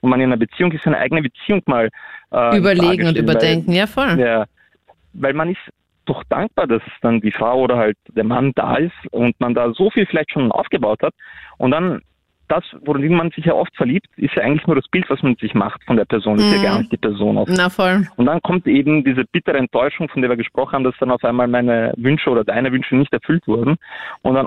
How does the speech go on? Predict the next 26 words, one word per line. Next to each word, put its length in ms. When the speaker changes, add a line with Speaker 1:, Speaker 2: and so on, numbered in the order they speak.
Speaker 1:
oh 80
mein 180
Gott, 160
du 100
hast 180
mich 120
so 140
enttäuscht. 440
Und 60
dabei 200
hat 160
man 100
sich 160
selber 240
einfach, 540
äh, 400
getäuscht. 560
Speaker 2:
Genau, 400
weil 80
man 140
einfach 240
ein 80
ganz 200
anderes 400
Bild 220
hatte. 220